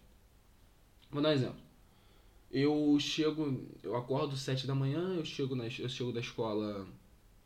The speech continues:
uma hora da tarde, meio-dia, aí eu almoço. De almoçar eu começo a estudar e fazer trabalho de casa da escola. Aí depois eu termino as coisas da escola. Aí como eu tava nesse mês do Ring Bell, eu ficava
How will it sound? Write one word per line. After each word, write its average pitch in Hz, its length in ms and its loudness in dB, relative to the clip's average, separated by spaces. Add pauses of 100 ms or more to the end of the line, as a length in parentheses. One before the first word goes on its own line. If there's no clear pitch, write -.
(300)
uma 117 240 -4
hora 113 240 0
da 107 100 -2
tarde, 160 380 -2
meio-dia, 156 540 -2 (680)
aí 123 140 -2
eu 131 60 2
almoço. 113 680 -2 (140)
De 113 140 -10
almoçar 120 440 -2
eu 127 140 2
começo 123 460 -4
a 123 40 -2
estudar 117 400 -4
e 113 40 -2
fazer 113 180 -4
trabalho 113 280 -2
de 110 80 -8
casa 95 300 -4
da 95 80 -8
escola. 92 320 -10 (440)
Aí 82 180 -6
depois 98 300 -4
eu - 60 -14
termino 107 360 -4
as 98 80 -8
coisas 101 180 -6
da 107 60 -6
escola. 85 320 -10 (560)
Aí 131 140 4
como 156 160 2
eu 143 40 2
tava 131 220 4
nesse 123 220 0
mês 113 180 2
do 110 80 -6
Ring 104 220 -2
Bell, 117 280 2
eu 107 80 -4
ficava 110 380 -4